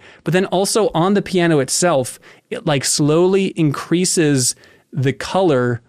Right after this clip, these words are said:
on the note itself as it's getting warmer. So you can really just look right down and then you can see as it's heating up on your keyboard, like, which note you're hitting next.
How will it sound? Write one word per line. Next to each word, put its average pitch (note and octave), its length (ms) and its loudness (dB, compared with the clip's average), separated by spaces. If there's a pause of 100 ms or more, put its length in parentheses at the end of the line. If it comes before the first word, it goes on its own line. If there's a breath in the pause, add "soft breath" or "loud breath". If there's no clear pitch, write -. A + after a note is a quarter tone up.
(180 soft breath)
on D3+ 220 0
the D#3+ 80 2
note D3 220 2
itself C3 500 -2
as C3+ 160 0
it's C3+ 140 -4
getting C#3 260 0
warmer. C3 320 0
So - 120 -4
you D#3 40 0
can E3 140 2
really B3 180 2
just E3+ 160 0
look D#3+ 180 0
right D3 320 0
down C#3 360 -2
and C3+ 120 0
then C#3 140 2
you C3+ 80 0
can C3 160 0
see C3+ 540 0 (280 loud breath)
as D3 240 0
it's C3 140 0
heating F3+ 340 0
up D3+ 140 -2
on D3 80 2
your C3 100 0
keyboard, C3 380 0
like, B2 160 -2
which C3 240 -2
note C3 220 0
you're D3 100 -2
hitting B2 220 -2
next. B2 420 -4